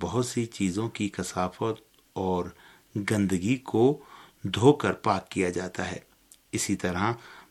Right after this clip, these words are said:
پانی مٹی کو سیراب کر کے اسے کھیتی کے لیے آمادہ کرتا ہے۔ آگ کے شعلوں کو کہ جو لوگوں کی جان و مال کے لیے سنگین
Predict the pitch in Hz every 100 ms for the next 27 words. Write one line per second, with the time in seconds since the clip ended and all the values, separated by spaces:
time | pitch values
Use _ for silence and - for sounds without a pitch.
0 | - 117 120 139 147 156 101 - - 135
1 | 123 95 90 - - 95 95 90 90 -
2 | 107 104 117 120 110 - 95 90 - 101
3 | - 135 - 87 90 90 92 95 98 90
4 | 87 92 87 95 90 - - _ _ -
5 | 110 110 - 104 - 98 95 117 120 -
6 | 120 123 - _ _ _ - 113 95 117
7 | 110 110 - - - - - 123 123 127
8 | 160 170 139 117 107 104 98 95 117 131
9 | - 117 113 120 123 - 101 92 101 151